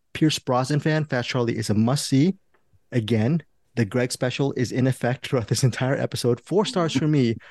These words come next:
for Fast Charlie. Again, I told Bruce and Eric not to see it. They have had to do so many movies within the last week, but who knows? Maybe down the line when it comes out on streaming, maybe they'll do a rewind in future episodes. Now let's get to the final movie of the week.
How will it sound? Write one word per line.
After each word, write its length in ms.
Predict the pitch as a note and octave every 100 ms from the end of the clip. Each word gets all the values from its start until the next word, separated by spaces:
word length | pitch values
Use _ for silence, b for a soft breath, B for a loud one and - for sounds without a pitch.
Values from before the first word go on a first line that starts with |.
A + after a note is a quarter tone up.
| B B
for 100 | -
Fast 300 | - B2+ B2
Charlie. 420 | - B2+ B2+ C3 -
Again, 400 | A#2+ G#2+ B2+ C3+
I 120 | A2
told 420 | - C3 C3+ A#2
Bruce 200 | B2 A#2
and 80 | A#2+
Eric 160 | G#2+
not 160 | A#2+ A2+
to 40 |
see 160 | - B2
it. 80 | A2+
They 120 | B2+
have 180 | B2+ A2
had 340 | A#2 A2+ A2 -
to 100 | B2
do 160 | B2
so 220 | A#2+ C#3+ C3+
many 340 | C3+ B2+ A2+ b b b b b
movies 360 | B2 A#2 G#2+ -
within 220 | A#2 A2
the 40 |
last 200 | G#2 -
week, 180 | A2 G#2
but 200 | A2 G2+ b b b
who 80 | D3+
knows? 180 | D3 A2
Maybe 200 | C#3+ D3+
down 180 | C#3
the 60 | C3+
line 200 | C3 B2
when 80 | A#2
it 60 |
comes 220 | - A2 A2
out 100 | G#2+
on 80 |
streaming, 380 | G2+ - G#2+ G#2
maybe 320 | G#2+ G#2+ G#2+ b b b -
they'll 140 | A2+
do 140 | G2+ A2+
a 60 |
rewind 460 | G#2 A2 G#2 G2 G2+
in 160 | G#2 F2+
future 340 | - G#2 -
episodes. 540 | A2 - G2 G#2+ - - _ _ _ B2+
Now 180 | C3
let's 200 | B2+ B2
get 180 | - C3+
to 260 | - C3+ B2+
the 180 | B2 A#2+
final 520 | - D3+ D3 C#3 A#2+
movie 280 | C3 B2 A2+
of 80 | G2+
the 80 | G#2
week. 300 | C3+ D3+